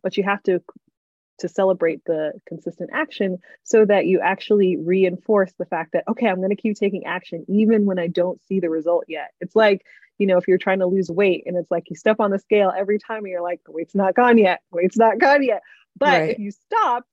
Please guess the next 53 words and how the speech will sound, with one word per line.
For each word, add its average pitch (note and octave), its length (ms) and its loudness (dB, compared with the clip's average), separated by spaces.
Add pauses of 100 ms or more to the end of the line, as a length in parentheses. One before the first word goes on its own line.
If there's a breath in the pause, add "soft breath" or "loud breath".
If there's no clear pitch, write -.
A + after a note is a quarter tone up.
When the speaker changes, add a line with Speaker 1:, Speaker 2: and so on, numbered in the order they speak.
Speaker 1:
then A3 200 -8
you, G#3 120 -6
the G#3 80 0
weight G#3+ 180 0
would G#3 100 -2
never A3 280 -2
go F3+ 160 -6
anywhere. E3+ 400 -8
But G3+ 160 -2
if G3+ 100 0
you A3 120 -4
Speaker 2:
Right. C4 80 -6
Speaker 1:
can A3 100 -4
consistently G3 720 -2
celebrate B3 420 -2
yourself F3 400 -4
and F3 100 -14
say, F3 140 -8
like, F3 200 -6 (260)
"Hey, B3 340 4
I'm F3 180 -4
putting G#3 300 0
in G#3 120 2
the G3+ 100 0
work, G3+ 340 2
I'm E3+ 200 -8
doing G3+ 220 0
my A3 120 -2
workouts, G#3 600 -2
I'm E3+ 160 -12
eating G#3+ 320 -2
really, G3+ 440 0 (220 soft breath)
you G3+ 120 -4
know, F#3 460 -2
clean, G#3 380 -2
healthy G#3 340 -6
food." G3+ 580 0 (300)
And F#3 160 -4
then F#3+ 160 -2
you F#3 120 -6
celebrate F#3+ 420 -2
yourself E3+ 480 -6
by, E3 480 -4
you F3 100 -10
know, D#3 380 -4
taking F3 300 -6
yourself E3+ 280 -2
out E3+ 180 -2
to F3 100 -16
a D#3+ 40 -14
movie G#3 300 0
or E3 80 2
whatever, D#3+ 420 -2